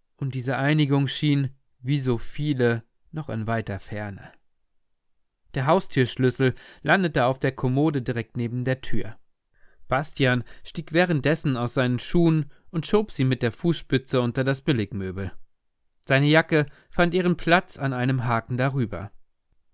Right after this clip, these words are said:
Bastian hatte in seinem Leben noch keinen ganzen Tag in Oslo oder dieser Wohnung verbracht und würde es auch nicht tun, soweit er wusste. Ein kleines Zuhause war ja aber trotzdem dieser Ort.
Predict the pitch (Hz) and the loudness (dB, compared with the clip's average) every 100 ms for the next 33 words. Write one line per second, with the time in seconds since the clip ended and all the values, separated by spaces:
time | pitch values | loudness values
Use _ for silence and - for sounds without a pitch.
0 | - 139 - 143 131 131 - - - 165 | 0 0 0 2 4 2 -4 -12 -6 -2
1 | 170 147 143 151 147 135 151 160 156 147 | 2 4 6 6 4 4 2 2 2 0
2 | - - 175 190 156 135 139 151 127 - | -2 -6 -2 -2 -2 -4 -6 -4 -6 -6
3 | - 135 143 113 110 127 139 143 135 127 | -4 -2 -2 -6 -6 -4 -4 0 0 0
4 | - - - 151 156 143 143 147 156 175 | -4 -16 -6 -2 0 2 2 4 6 6
5 | 143 - 113 - 117 120 - - - - | 4 0 -6 -4 -4 -4 -10 -16 -20 -8
6 | - 147 131 175 185 151 143 147 147 143 | -2 -2 2 4 4 2 2 2 4 4
7 | - - 180 113 95 - - - 127 113 | 2 2 2 0 -4 -12 -20 -6 -2 0
8 | 113 123 117 139 - 104 101 - - - | 0 0 0 0 -2 -8 -12 -16 -18 -18
9 | - - _ _ _ - 127 - 147 180 | -18 -20 _ _ _ -4 -4 0 0 2
10 | 190 - - 139 139 160 147 160 156 - | 0 -4 -4 -2 0 0 -2 -4 -4 -12
11 | - 131 156 160 156 156 160 - 180 - | -8 -2 0 0 0 0 0 -2 -4 -4
12 | - 110 98 95 107 101 101 101 101 101 | -6 -8 -8 -6 -8 -6 -8 -8 -8 -10